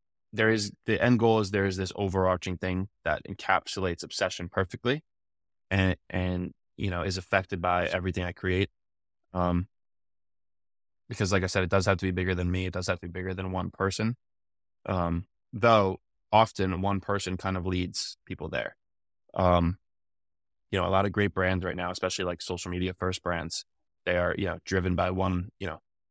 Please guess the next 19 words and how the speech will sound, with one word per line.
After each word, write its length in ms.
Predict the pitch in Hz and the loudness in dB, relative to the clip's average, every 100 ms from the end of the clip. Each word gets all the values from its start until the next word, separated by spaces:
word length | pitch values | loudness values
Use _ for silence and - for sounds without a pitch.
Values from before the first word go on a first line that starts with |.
| _ - | _ -4
really 220 | 90 87 | -2 0
charismatic 580 | 95 87 90 87 90 90 | 2 2 2 0 0 -2
and, 140 | 87 | -4
like, 180 | 87 - | -4 -4
relentless 640 | 90 87 82 82 - - - _ - | -4 -4 -6 -8 -10 -12 -18 _ 2
founder. 360 | 107 90 78 - _ _ _ _ _ _ _ _ | 4 4 0 -8 _ _ _ _ _ _ _ _
Um, 180 | 87 - - _ _ _ _ - | -2 -2 -6 _ _ _ _ -6
you 80 | |
know, 60 | - - - - 92 | -6 -8 -18 -2 4
so 120 | 87 | 6
many. 340 | 90 87 87 - - | 6 4 0 -6 -6
And 320 | 87 87 85 _ _ _ _ _ _ _ | -4 -2 -6 _ _ _ _ _ _ _
that 200 | 92 95 | 4 4
is 180 | 101 95 | 2 -6
the 80 | 95 | -4
big 180 | 95 92 | -4 -2
picture 220 | 98 98 | -2 -4
for 120 | - | -4
me. 260 | 90 110 | -2 -4